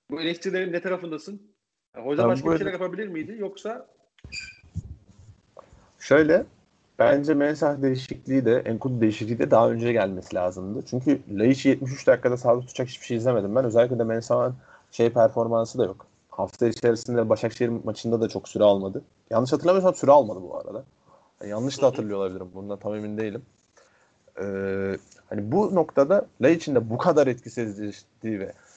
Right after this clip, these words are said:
Speaker 2: kırk sekizden sonra Fenerbahçe oyuna, oyunda topu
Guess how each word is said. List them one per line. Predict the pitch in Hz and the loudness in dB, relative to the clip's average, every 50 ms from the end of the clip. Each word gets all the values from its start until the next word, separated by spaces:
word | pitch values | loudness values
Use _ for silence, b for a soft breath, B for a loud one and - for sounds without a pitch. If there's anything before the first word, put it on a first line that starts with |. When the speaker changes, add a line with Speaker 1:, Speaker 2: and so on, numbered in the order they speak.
| b b | b b
Speaker 2:
kırk | - - - | -14 -12 -6
sekizden | - 139 127 139 139 135 156 156 165 | -6 -4 -4 -4 0 0 0 0 0
sonra | - 165 143 143 160 180 | -2 -4 -4 -2 -4 -2
Fenerbahçe | - 139 131 139 143 135 139 131 - 117 | 0 2 4 4 4 4 2 0 0 -4
oyuna, | 127 139 151 131 127 - _ _ _ _ _ _ - | -2 -2 -2 -4 -4 -12 _ _ _ _ _ _ -4
oyunda | 123 131 135 147 170 - | -2 -2 0 -2 -2 -4
topu | - 139 131 - | -6 -6 -6 -2